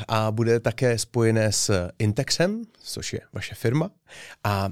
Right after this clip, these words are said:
mě by strašně zajímalo, v čem je specifická práce v Intex. Co je to, co si lidi vybírají, co hledají, proč chtějí být součástí právě této firmy?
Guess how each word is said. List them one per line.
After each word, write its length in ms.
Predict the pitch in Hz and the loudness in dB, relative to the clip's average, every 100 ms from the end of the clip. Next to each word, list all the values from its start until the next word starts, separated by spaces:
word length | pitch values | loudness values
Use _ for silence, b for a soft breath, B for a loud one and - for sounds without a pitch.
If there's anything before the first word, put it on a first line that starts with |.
| - - | -6 -2
mě 120 | 123 | 0
by 80 | 160 | 2
strašně 360 | 143 147 175 | 0 0 0
zajímalo, 500 | 104 104 127 143 147 - | 2 2 2 2 0 -4
v 60 | |
čem 340 | - 135 143 160 | -2 2 2 0
je 380 | 120 107 104 92 - - | -2 0 0 -2 -10 -8
specifická 920 | - - 127 - 113 113 - - - - | -4 -2 -2 -2 -2 -2 -2 -6 -8 -4
práce 320 | 104 98 107 | -4 -2 -8
v 100 | - | -6
Intex. 460 | 107 101 - - B B B | -4 -6 -10 -14 B B B
Co 220 | - - | -2 2
je 120 | 175 160 | 2 2
to, 460 | - 101 95 120 B B _ | 0 0 0 -6 B B _
co 440 | - - 117 110 - | -4 0 2 0 0
si 200 | - 131 | 0 4
lidi 280 | 143 160 | 4 2
vybírají, 640 | 135 113 117 139 143 139 143 | 2 2 2 2 2 0 0
co 180 | - 120 | 0 2
hledají, 540 | 120 139 156 160 104 | 4 4 4 2 0
proč 400 | - - 170 - | -2 -2 -2 -4
chtějí 320 | - 135 135 | -6 -2 0
být 280 | 104 110 - B B - | 0 -2 -4 B B -6
součástí 720 | - 104 120 95 - - - _ | -2 0 0 0 -2 -6 -12 _
právě 280 | 104 92 92 | 0 0 -2
této 240 | 98 92 | -4 -6
firmy? 340 | - 92 87 | -6 -6 -8